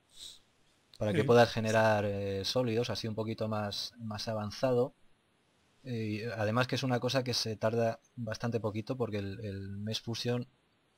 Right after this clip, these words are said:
Speaker 1: es súper sencillo de, de utilizar. Lo vas a ver, lo vas a ver cuando lo, cuando te lo esté enseñando y no nos va a ocupar demasiado tiempo.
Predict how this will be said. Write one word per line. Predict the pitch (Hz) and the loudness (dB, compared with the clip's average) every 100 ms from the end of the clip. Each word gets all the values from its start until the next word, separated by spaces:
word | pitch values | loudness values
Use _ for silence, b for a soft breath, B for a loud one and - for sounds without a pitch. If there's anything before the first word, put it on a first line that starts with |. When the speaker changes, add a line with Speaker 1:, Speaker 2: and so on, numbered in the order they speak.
| _ | _
Speaker 1:
es | 117 | -4
súper | - 110 117 | -2 2 2
sencillo | - 101 - 110 98 | 2 -2 -2 -2 0
de, | 98 95 110 | -2 -4 -6
de | 104 | -6
utilizar. | 107 101 113 113 _ _ | -4 -2 0 -2 _ _
Lo | - 104 | -12 -8
vas | 101 | -6
a | 101 | -4
ver, | 104 98 95 - - - - - - - - - - | -4 -4 -6 -16 -20 -20 -20 -20 -20 -20 -20 -20 -6
lo | 110 | -2
vas | 110 | 2
a | 107 | 4
ver | 110 | 6
cuando | 107 104 | 6 4
lo, | 104 104 101 _ - | 4 2 0 _ -8
cuando | 113 104 | -6 -2
te | 110 | -2
lo | |
esté | 101 110 | 0 0
enseñando | 107 110 127 143 - B B B B B B - | 0 2 2 0 -4 B B B B B B -4
y | 117 | 0
no | 123 | 2
nos | 107 | 4
va | 110 | 4
a | |
ocupar | 98 101 | 4 2
demasiado | 98 95 - 92 | 2 0 -4 -4
tiempo. | 95 90 - 87 | -6 -8 -10 -14